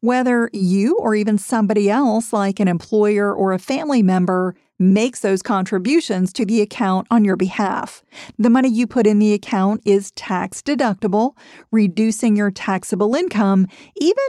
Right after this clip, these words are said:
if you don't itemize deductions on your tax return. And you can make H S A contributions at any time, even up to April fifteen or tax day for the previous tax year,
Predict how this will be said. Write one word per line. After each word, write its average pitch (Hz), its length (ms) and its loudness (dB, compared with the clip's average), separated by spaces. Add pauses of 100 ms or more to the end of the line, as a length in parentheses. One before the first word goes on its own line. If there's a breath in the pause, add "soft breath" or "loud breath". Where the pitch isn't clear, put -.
if 330 220 -2
you 311 220 0
don't 247 440 -2 (100)
itemize 220 720 0
deductions 214 640 0
on 190 140 0
your 190 140 0
tax 339 360 -8
return. 185 560 -4 (480 loud breath)
And 294 180 4
you 320 80 2
can 285 160 2
make 208 340 2
H 208 160 2
S 214 140 -2
A 214 80 2
contributions 202 840 0
at 196 160 -2 (100)
any 220 240 2
time, 202 540 0 (380 loud breath)
even 269 440 2
up 214 180 -2
to 226 240 -2 (120)
April 220 480 0
fifteen 214 840 -2
or 196 220 -2
tax 247 460 -8
day 185 460 0 (380 loud breath)
for 285 640 -2
the 254 140 0
previous 285 600 -2
tax 262 360 -2
year, - 400 -4